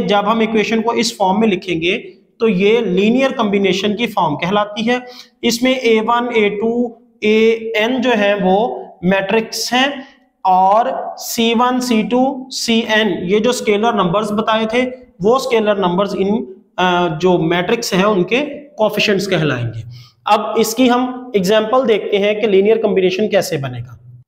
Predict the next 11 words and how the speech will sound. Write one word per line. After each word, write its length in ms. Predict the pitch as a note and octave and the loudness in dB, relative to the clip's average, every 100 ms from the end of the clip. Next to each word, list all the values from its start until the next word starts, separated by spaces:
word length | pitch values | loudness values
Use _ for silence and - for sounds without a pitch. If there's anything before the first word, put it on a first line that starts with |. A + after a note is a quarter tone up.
| - | -4
Example 440 | F#3 A#3 A3+ C4 | 0 0 2 0
देखते 280 | C4 B3 C4 | 0 0 0
हैं 180 | B3 B3 | 0 0
जी, 120 | C4+ | 0
मेरे 180 | A#3+ A3+ | 2 2
पास 320 | A#3+ A#3+ A#3+ | 2 0 0
एक 380 | A3 G#3+ A3+ A3 G#3 | 0 2 0 -2 -2
matrics 480 | G#3 G#3 A3 A3 G#3 | -2 0 -2 -2 -2
है 180 | A#3 A#3 A3 | -2 -2 -2
A, 120 | F3 F3+ - - - _ _ _ _ _ _ _ _ _ _ _ _ _ _ | 0 0 -2 -6 -16 _ _ _ _ _ _ _ _ _ _ _ _ _ _
one, 420 | C#3+ C#3 F3+ A#3+ | -6 0 2 0